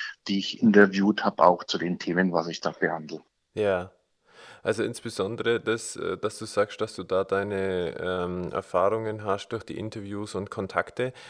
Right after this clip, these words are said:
Speaker 2: würde mich jetzt halt ganz speziell interessieren. Wenn wir bei dem Thema sind, Top-Down und, äh, Generation Y mit dem Sinn im Unternehmen.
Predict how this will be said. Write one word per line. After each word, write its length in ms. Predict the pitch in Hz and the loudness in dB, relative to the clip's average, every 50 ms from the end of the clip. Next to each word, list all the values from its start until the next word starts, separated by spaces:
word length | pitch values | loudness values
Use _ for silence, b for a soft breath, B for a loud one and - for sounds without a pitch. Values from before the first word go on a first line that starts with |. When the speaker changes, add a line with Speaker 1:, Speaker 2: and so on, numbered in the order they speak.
| B B | B B
Speaker 2:
würde 260 | - 101 110 - - | -6 -6 -6 -6 -6
mich 160 | 110 107 107 - | -6 -6 -4 -4
jetzt 220 | 127 113 - - | -4 -4 -2 -2
halt 220 | - 101 - - | -2 -2 -2 -2
ganz 180 | - 82 90 - | -2 -2 -2 -2
speziell 460 | - - 127 120 - - 107 104 113 | -4 -4 -6 -4 -2 -2 0 0 0
interessieren. 640 | 110 110 104 - 101 101 - - - 104 92 87 87 B B B B B B B | -2 -4 -4 -6 -6 -6 -6 -6 -2 -2 -2 -2 -2 B B B B B B B
Wenn 140 | - 101 110 | -6 -2 0
wir 140 | 113 107 101 | 0 2 4
bei 160 | - 107 101 | 6 6 6
dem 180 | 98 101 101 - | 6 4 0 0
Thema 300 | - 123 113 117 117 120 | -2 -2 0 0 0 0
sind, 300 | - 123 113 113 110 - | 0 -2 -2 -2 -4 0
Top-Down 720 | - 113 104 - - - - 87 90 98 110 135 151 - - _ _ _ _ _ _ _ _ _ _ _ _ _ _ _ - - - - - | 2 2 2 0 2 4 4 6 6 6 4 2 -2 -4 -8 _ _ _ _ _ _ _ _ _ _ _ _ _ _ _ -20 -20 -20 -6 -2
und, 440 | - 127 123 120 123 123 120 113 - | 2 2 4 4 2 0 -2 -2 -2
äh, 240 | - 104 104 107 107 | 2 2 4 4 2
Generation 720 | - - 120 120 113 107 104 107 107 - - - 120 104 | 2 0 2 4 4 4 6 6 4 4 2 -2 -2 0
Y 320 | - 92 90 92 95 95 104 | 4 4 6 6 4 4 2
mit 200 | 110 107 - 107 | -2 -2 -2 -2
dem 120 | 104 107 | -2 -2
Sinn 280 | - - - 131 123 123 | -2 -2 -2 0 0 0
im 120 | 117 92 | 0 -2
Unternehmen. 760 | 87 104 110 - 120 113 107 101 104 101 95 87 90 90 92 | -2 -4 -2 -2 -2 -2 0 0 0 0 0 -2 -2 -4 -6